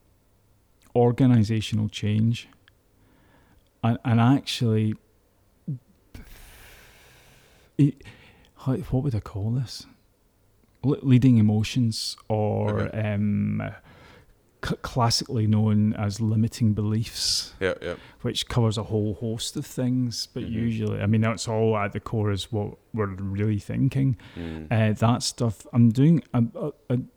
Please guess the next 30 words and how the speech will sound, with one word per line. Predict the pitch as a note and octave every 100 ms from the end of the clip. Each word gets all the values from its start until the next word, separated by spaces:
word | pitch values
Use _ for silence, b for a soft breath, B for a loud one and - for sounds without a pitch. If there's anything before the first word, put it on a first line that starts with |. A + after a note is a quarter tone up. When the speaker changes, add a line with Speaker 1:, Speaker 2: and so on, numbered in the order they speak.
| - _ _ _ -
Speaker 1:
two | - D3 D3+ D3+ C#3+ B2 - _ - _ _ _ -
clients | - A2+ A2+ A2+ - -
at | -
the | A2+
moment | G#2 G#2+ A2+ A2 -
that | A2+
are | G#2
really | G#2 G#2+ A2+ A#2+
valuing | G2+ G#2 G#2+ G#2+ G#2+ A2 _ -
my | A2
work | G#2+ G#2 G2 -
is, | G2+ A#2 -
is, | A2+ - -
is | A2+ A#2+
on, | A2 A2+
and | A2 G#2+ G#2
what, | A#2+ B2
one | B2 A#2+
is | A#2 G#2
a | G#2+
chief | - A2 A2+
exec | A2+ A2+ G#2+ -
of | G2+
a, | G#2+ G2 _ _ -
a, | A#2+
a | C3 A2
large | A2 A2+ A#2 G#2 - - B B B B B B B B B -
U | A#2 G#2+ G#2+
K | - - G#2+ G#2+ G#2+ F2+ _ _ _ A#2+
organisation, | A2 G#2+ G#2+ G#2 A2 G#2+ - A2